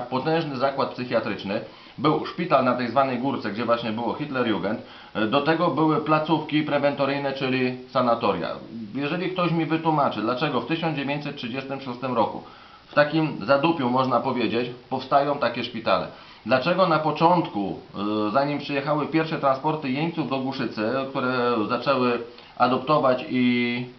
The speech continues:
e, drążyć sztolnie, w Głuszycy były już dzieci. Pierwszymi dziećmi w Jedlinie Zdrój i w Głuszycy były dzieci projektu T cztery. Czego, co, czym był projekt T cztery, młodzi mogą nie wiedzieć, młodsi poszukiwacze, starsi sobie zdają sprawę z tego.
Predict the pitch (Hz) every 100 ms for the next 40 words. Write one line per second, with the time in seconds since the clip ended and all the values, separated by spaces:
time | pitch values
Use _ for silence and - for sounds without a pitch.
0 | - 87 98 98 98 98 98 90 143 147
1 | 131 - - 127 110 127 156 - - -
2 | - 156 190 180 165 165 156 107 95 -
3 | - - 131 143 202 208 160 165 165 151
4 | 151 147 147 170 151 127 131 160 147 127
5 | 127 147 147 147 131 139 131 123 147 143
6 | 139 135 135 131 135 135 135 135 135 -
7 | - - - - 156 - 139 92 - -
8 | - - 165 160 156 - 156 147 165 156
9 | 143 151 151 151 147 143 147 143 143 139
10 | 131 127 123 123 113 113 135 135 123 139
11 | 135 131 123 123 127 123 120 117 113 -
12 | - 113 117 107 107 113 101 98 131 127
13 | 123 123 117 117